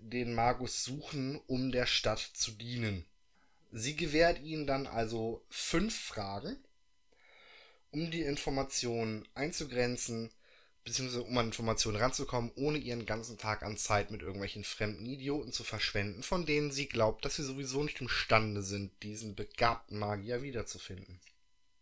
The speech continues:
Die Frage Numero uno.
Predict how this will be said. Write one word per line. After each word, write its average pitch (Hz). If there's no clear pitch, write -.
Die 156
Frage 233
Numero 208
uno. 214